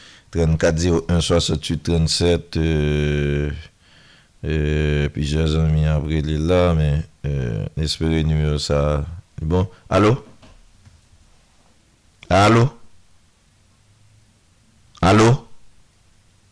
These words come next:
Bon, nimewo sa n ap voye la, li, paske l pa m ka pase byen. Ok? Fayo,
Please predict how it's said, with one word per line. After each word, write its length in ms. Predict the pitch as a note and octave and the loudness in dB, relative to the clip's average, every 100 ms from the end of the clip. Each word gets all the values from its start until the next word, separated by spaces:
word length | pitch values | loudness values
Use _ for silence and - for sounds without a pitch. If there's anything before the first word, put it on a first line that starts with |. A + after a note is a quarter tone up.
| _ _ _ - | _ _ _ -8
Bon, 160 | C2+ - - | -8 -8 -4
nimewo 240 | F2 D#2 | 0 0
sa 160 | D2+ D2 | 0 2
n 80 | D2 | 2
ap 80 | |
voye 240 | D2 D#2 C#2+ | 0 0 0
la, 140 | C#2+ | 0
li, 140 | D2 G#2 | 2 0
paske 220 | E2 C#2+ | 0 0
l 60 | C#2+ | 0
pa 100 | D2+ | 2
m 80 | C#2 | 2
ka 100 | D2+ | 0
pase 240 | C#2+ C#2+ D2 | -2 -2 -4
byen. 160 | D2+ - - - - - - | -6 -10 -18 -20 -20 -20 -8
Ok? 240 | D#2+ C#2+ F#2+ B2+ - - - | -6 -2 0 -2 -6 -20 -20
Fayo, 800 | - - F2+ F2 F#2 G#2+ A2 G#2 | -8 0 2 2 2 2 2 0